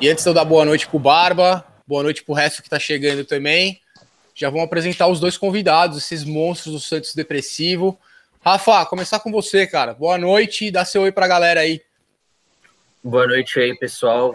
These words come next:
Speaker 2: É, agradecer muito aí pelo convite. Primeira vez que a gente participa de um podcast.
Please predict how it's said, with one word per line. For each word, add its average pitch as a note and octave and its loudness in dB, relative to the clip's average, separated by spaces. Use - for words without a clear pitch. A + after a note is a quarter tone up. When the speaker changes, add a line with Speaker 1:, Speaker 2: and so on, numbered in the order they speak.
Speaker 2:
É, A2+ 0
agradecer A#2 -4
muito B2 -8
aí B2+ -2
pelo A#2+ -6
convite. A#2 -6
Primeira C3 2
vez C3 0
que - -10
a B2 -2
gente - -4
participa A#2+ 0
de A2 -8
um A2+ -10
podcast. A2 -2